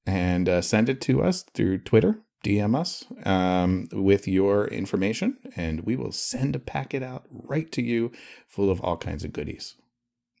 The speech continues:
Our latest member is Lindsay, who is, uh, uh,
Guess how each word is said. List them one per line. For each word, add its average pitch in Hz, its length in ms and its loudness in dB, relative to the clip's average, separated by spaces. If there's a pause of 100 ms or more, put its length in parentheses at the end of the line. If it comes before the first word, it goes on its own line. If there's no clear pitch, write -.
(120)
Our 95 120 0
latest 139 380 2
member 120 240 4
is 90 160 2
Lindsay, 120 600 8 (400)
who 95 260 2
is, 95 260 0
uh, 98 340 2 (140)
uh, - 360 -2